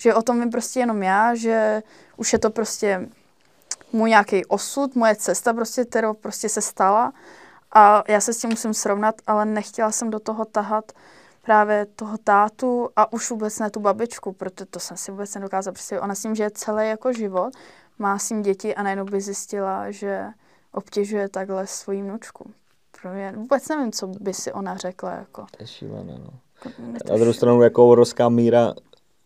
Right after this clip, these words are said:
Speaker 2: tvoje empatie, že vlastně na prvním místě přemýšlíš nad tím, ale možná tak má spoustu lidí, ne-, nevím, ale že hodně lidí by třeba bezmyšlenkovitě někam vlezlo a pak teprv by docházelo
Speaker 1: Hmm.
Speaker 2: na ty následky, že ty jsi to dokázala vlastně si v té hlavě vlastně předpovědět, že,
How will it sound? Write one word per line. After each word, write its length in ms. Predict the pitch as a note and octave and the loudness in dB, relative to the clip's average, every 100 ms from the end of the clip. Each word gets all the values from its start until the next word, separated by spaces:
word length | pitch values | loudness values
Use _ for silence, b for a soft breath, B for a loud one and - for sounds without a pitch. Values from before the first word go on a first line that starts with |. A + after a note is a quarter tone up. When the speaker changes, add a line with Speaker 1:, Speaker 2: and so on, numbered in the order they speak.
| _ - | _ -2
Speaker 2:
tvoje 300 | A#2+ A#2+ A#2 | 4 4 4
empatie, 460 | G#2+ G#2+ G#2 G#2+ | 2 0 4 2
že 260 | G#2+ G#2+ G2 - _ - | 4 0 -2 -12 _ -12
vlastně 300 | G#2+ - A2 | -10 -8 -6
na 100 | G#2 | -6
prvním 360 | G#2+ G#2+ G#2+ | -6 -6 -4
místě 320 | G#2 G#2 - A2 | -6 -8 -10 -12
přemýšlíš 600 | - G#2+ G#2+ - A2+ A2+ | -8 -8 -8 -10 -10 -10
nad 160 | G2+ | -12
tím, 140 | - - | -10 -6
ale 240 | G#2+ G#2+ b b b b _ | -4 -4 b b b b _
možná 200 | A2+ A#2 | 2 4
tak 100 | A#2 | 6
má 120 | A#2+ | 4
spoustu 380 | A#2+ G#2+ G#2 - | 0 -4 -6 -4
lidí, 220 | A2+ G#2+ | -4 -2
ne-, 120 | G#2+ A2 - | -4 -6 -6
nevím, 260 | C3+ G2+ - | -4 -4 -2
ale 240 | G2+ G2 | -2 0
že 240 | G2+ G2+ G#2 b b b | 0 0 -2 b b b
hodně 180 | - A2 | -2 0
lidí 240 | A2 G#2 G#2 | 0 0 0
by 100 | G2+ | 0
třeba 160 | G2 | -2
bezmyšlenkovitě 840 | F#2+ G2+ G2+ - G2 G2+ G2+ F#2 F#2+ | -4 -8 -8 -8 -10 -6 -8 -8 -8
někam 320 | G2 - G#2 | -8 -6 -4
vlezlo 280 | G2+ G2+ F2+ | -4 -2 -4
a 40 | |
pak 220 | - G#2 - - - _ | -4 -10 -10 -20 -20 _
teprv 300 | A2+ A2+ G2 | -2 -2 -4
by 120 | G#2+ | -2
docházelo 400 | G#2 - G#2 D3 | -2 0 2 2
Speaker 1:
Hmm. 80 | B2+ | 2
Speaker 2:
na 60 | G#2+ | 0
ty 100 | A2+ | -6
následky, 420 | G#2+ B2+ B2+ F#2+ | -6 -8 -10 -14
že 60 | |
ty 100 | F#2 | -14
jsi 60 | - | -12
to 100 | F2+ | -10
dokázala 440 | G2+ G2 F#2 G2+ | -6 -6 -4 -2
vlastně 300 | F#2+ G2 G2+ | -4 -6 -8
si 140 | G2+ G2+ | -10 -12
v 80 | - | -6
té 120 | G2+ | -4
hlavě 240 | G2 G2+ | -4 -4
vlastně 260 | G2+ G#2 A2 | -6 -8 -12
předpovědět, 540 | - G#2 A#2+ A2+ G2+ | -12 -12 -8 -4 -4
že, 160 | F#2+ | -2